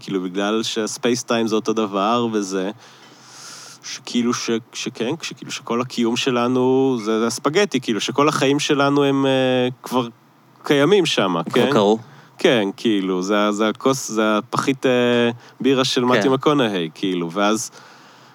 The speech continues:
Speaker 1: כאילו, גם אחרי שנמות, אנחנו... אוקיי, כאילו, אנחנו, זאת אומרת, כבר מתנו וכבר נולדנו והכל, <laughs> כאילו. ו-,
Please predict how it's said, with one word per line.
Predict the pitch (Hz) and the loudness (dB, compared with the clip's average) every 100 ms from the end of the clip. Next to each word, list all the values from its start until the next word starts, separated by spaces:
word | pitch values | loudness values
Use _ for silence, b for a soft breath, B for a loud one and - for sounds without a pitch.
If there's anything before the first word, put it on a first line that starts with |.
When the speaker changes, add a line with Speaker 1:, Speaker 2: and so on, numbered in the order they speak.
| B | B
Speaker 1:
כאילו, | - 117 110 92 90 | -4 -2 -2 -4 -8
גם | 98 139 151 | -2 2 2
אחרי | - 135 | 0 0
שנמות, | 147 160 131 113 110 135 131 | 2 2 2 2 2 2 0
אנחנו... | 117 117 123 113 113 113 113 110 - - _ _ _ _ - | 0 0 0 2 2 2 2 -2 -6 -14 _ _ _ _ -6
אוקיי, | 175 - 101 104 139 | -4 -2 -2 0 -4
כאילו, | - 110 98 95 | -2 -2 0 -2
אנחנו, | 98 - 98 98 - | -6 -6 -8 -8 -12
זאת | - | -6
אומרת, | 98 92 - - - _ _ _ _ | -6 -6 -12 -18 -20 _ _ _ _
כבר | - 110 | -4 2
מתנו | 165 170 165 151 123 | 2 2 2 4 2
וכבר | 120 113 | 2 2
נולדנו | 113 135 143 147 135 | 4 4 4 4 4
והכל, | 110 101 123 113 113 | 2 2 2 2 0
<laughs> | 98 - | -4 -6
כאילו. | 107 98 101 B B B B B B B | -6 -6 -12 B B B B B B B
ו-, | 104 107 120 117 | -6 0 2 4